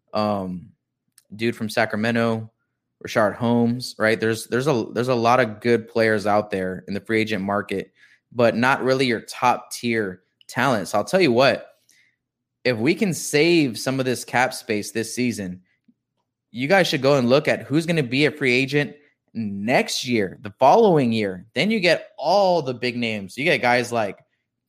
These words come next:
I think, Kevin Durant, uh, uh, Curry, and you just, like, it's just all these big names out there, right? Um, the following season. So if we're looking for a, if we're looking to bring in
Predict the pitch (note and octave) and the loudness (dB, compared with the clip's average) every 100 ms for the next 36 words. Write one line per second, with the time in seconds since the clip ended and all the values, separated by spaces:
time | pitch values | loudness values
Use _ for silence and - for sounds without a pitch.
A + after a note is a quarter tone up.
0 | - A2 D3 A#2 C#3+ B2 G#2 G2+ C3 C#3+ | -12 -6 -6 -4 -4 -4 -4 -4 -2 2
1 | C3+ A2+ F#2+ - _ A2 A2 G#2 G2 - | 2 0 -4 -14 _ -4 -2 -2 -4 -6
2 | G2 F2+ - C#3 C#3+ C#3+ C3 A#2+ A2 G2 | -10 -12 -6 -2 2 2 2 0 -2 -6
3 | F#2+ - G#2+ G#2 G#2 G#2 A2+ C3 - A#2+ | -12 -10 -6 -6 -6 -6 -6 -4 0 0
4 | A#2+ A#2 C3 C#3+ - C3 C#3+ D3 B2+ A2+ | 0 -4 -6 -6 -2 0 0 0 -4 -2
5 | B2+ B2+ A#2 A2+ G#2 F#2 G#2 G#2+ F#2+ F#2 | 0 2 0 0 -2 -4 -2 -2 -6 -8
6 | F#2+ G#2 - _ _ _ _ - A2 G#2 | -6 -6 -8 _ _ _ _ -4 -2 -2
7 | G2+ - A#2 B2+ A2+ G2 - G2 G2 F#2 | -4 2 4 4 0 -4 -6 -6 -6 -2
8 | G#2 G2+ B2+ C3 C#3+ D3+ C3 B2 G#2+ _ | -2 -2 -4 -4 -4 -2 0 0 -2 _
9 | A#2+ A#2 F#3 E3+ E3+ F3 D#3 B2 B2 C3+ | -8 -4 0 0 0 -4 -6 -4 -4 -2
10 | A#2+ B2 G#2+ | 0 0 -2